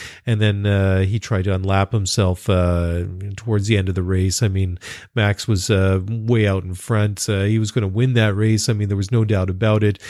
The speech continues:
And then as they, they went through, uh, turn two into turn three, Ocon tried to unlap himself. The two tangled and then went out. And of course, uh, afterwards,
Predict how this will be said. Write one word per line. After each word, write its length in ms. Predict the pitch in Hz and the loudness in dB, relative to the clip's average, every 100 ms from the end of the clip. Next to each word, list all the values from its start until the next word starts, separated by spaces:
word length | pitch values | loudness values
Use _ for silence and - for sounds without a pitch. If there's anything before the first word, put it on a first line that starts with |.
| - - - | -18 -18 -6
And 220 | 113 104 | -4 0
then 180 | 107 104 | 0 0
as 160 | 104 - | 0 2
they, 160 | 104 | 2
they 120 | 101 | 2
went 240 | 104 104 95 | 2 0 -2
through, 300 | - 107 101 | -4 0 0
uh, 100 | 98 | 0
turn 320 | 92 117 101 | -2 -4 -4
two 200 | - 113 | -2 -2
into 140 | 98 | 0
turn 300 | 90 104 101 | -2 -2 -2
three, 440 | 92 117 113 107 107 | -2 0 2 2 0
Ocon 440 | 90 95 117 98 | -4 -4 -2 -2
tried 220 | - 101 | -2 -2
to 60 | 98 | -2
unlap 800 | 90 87 90 87 78 104 113 - | -4 -4 -4 -4 -4 -2 -2 -2
himself. 480 | 107 - 107 101 - | -4 0 2 2 -2
The 100 | 101 | -8
two 200 | - 104 | -4 -4
tangled 680 | - 117 110 107 104 101 | 0 2 4 4 2 2
and 140 | 104 95 | 0 0
then 120 | 95 | 0
went 180 | 98 98 | 0 0
out. 280 | 95 98 98 | 2 0 -2
And 120 | 87 | -6
of 80 | 85 | -6
course, 380 | 104 85 - | -4 -6 -6
uh, 60 | 95 | -6
afterwards, 680 | 82 82 85 107 95 90 | -6 -6 -8 -4 -2 -2